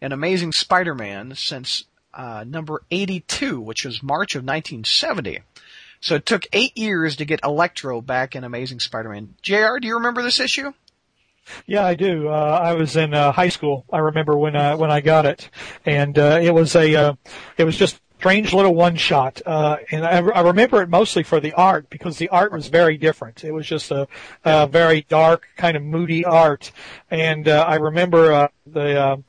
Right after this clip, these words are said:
Speaker 2: the, the, the resolution at the end when, uh, Electro pulls off this, basically the story is Ele-, Electro kid-, kidnapped this kid for ransom, but there's only one problem.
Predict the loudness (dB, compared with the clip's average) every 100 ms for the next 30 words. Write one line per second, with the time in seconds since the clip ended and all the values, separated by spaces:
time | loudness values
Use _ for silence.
0 | _ _ -18 0 2 2 0 0 0 -2
1 | -4 -10 _ -4 -2 -2 0 2 2 4
2 | 2 2 -4 -6 -4 0 2 0 -2 -6
3 | -4 -4 -4 -6 -6 -2 -2 2 4 6
4 | 4 2 -2 -2 -14 -20 -20 _ _ -6
5 | 0 0 0 -12 -6 -2 0 0 2 2
6 | 2 2 2 2 -2 0 -4 -6 _ -4
7 | -2 -2 -4 -10 -2 0 0 -2 -2 2
8 | 2 0 -8 -14 -18 _ -20 -20 _ 0
9 | 0 0 0 0 0 2 2 0 0 4
10 | 4 4 -8